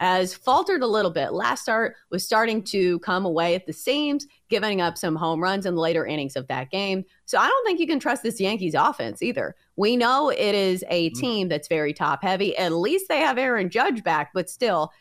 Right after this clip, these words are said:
Speaker 1: it's not an offense that I'm super willing to back, even though, you know, the results speak for themselves. Gerrit Cole, like I said, five and oh with a two oh nine E R A. Let's go to Toronto. Blue Jays, Braves, Atlanta minus one fifty-five on the road here. Toronto plus one twenty-five.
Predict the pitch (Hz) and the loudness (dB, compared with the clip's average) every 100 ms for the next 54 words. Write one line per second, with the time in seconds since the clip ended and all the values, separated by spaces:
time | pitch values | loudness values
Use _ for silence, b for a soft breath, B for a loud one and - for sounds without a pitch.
0 | b - 202 302 381 392 269 262 285 233 | b -6 -4 2 4 4 4 2 0 -4
1 | 208 175 165 208 190 196 170 175 170 170 | -2 -2 -2 -6 -2 -2 0 0 0 -2
2 | 165 170 156 - - 254 262 262 262 254 | -2 0 0 -4 -4 -2 0 0 2 0
3 | 262 b - 196 190 175 175 175 247 247 | -4 b -4 0 0 0 -2 0 0 -2
4 | - 240 226 208 185 175 143 139 - 214 | -4 -4 -4 -4 -4 -2 -2 -4 -4 -2
5 | 220 220 208 190 185 165 185 160 - 240 | -2 0 0 0 -2 -4 -2 -2 0 2
6 | 285 262 196 160 156 b b 175 165 160 | 2 0 0 0 -2 b b -2 -2 -2
7 | - 214 190 180 170 151 143 143 - 143 | -4 -4 -2 -2 -2 -4 -4 -8 -6 -4
8 | 135 143 139 95 - b - 277 349 339 | -4 -4 -4 -4 -8 b -2 -2 2 2
9 | 294 - 240 294 349 185 160 190 240 226 | 2 0 2 2 2 2 2 0 -2 2
10 | 240 220 165 180 185 277 320 175 - 202 | 2 2 -2 -2 0 2 0 -2 -2 -4
11 | 190 233 214 185 175 226 - 240 240 233 | -2 0 0 0 0 0 -2 -4 -2 -4
12 | 208 208 202 196 190 b b 214 226 202 | -4 0 2 2 0 b b 2 4 2
13 | 165 202 339 302 175 156 160 180 170 196 | 0 0 0 -2 0 0 -2 -4 -2 -2
14 | 202 196 190 165 165 160 151 143 143 - | -2 -4 0 -4 -2 -6 -6 -6 -8 -2
15 | 196 208 202 | 0 0 -4